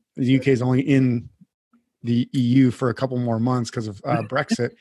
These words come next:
Speaker 1: Um, but, you know, obviously with them leaving, kinda what are your thoughts on this? Obviously, you can't predict exactly what's gonna happen, but what do you think's gonna kind of, gonna is there gonna be market ins-, in-, instability, or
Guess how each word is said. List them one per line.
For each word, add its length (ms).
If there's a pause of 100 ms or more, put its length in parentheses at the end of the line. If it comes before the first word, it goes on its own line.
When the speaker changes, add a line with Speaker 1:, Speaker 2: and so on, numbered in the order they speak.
(340)
Speaker 1:
Um, 340
but, 200
you 100
know, 100
obviously 440
with 240
them 200
leaving, 540
kinda 220
what 160
are 40
your 120
thoughts 420
on 80
this? 180
Obviously, 340
you 80
can't 240
predict 380
exactly 440
what's 140
gonna 160
happen, 340
but 140
what 100
do 80
you 60
think's 300
gonna 240
kind 180
of, 80 (520)
gonna 240 (320)
is 140
there 80
gonna 100
be 80
market 360
ins-, 380
in-, 160
instability, 640
or 360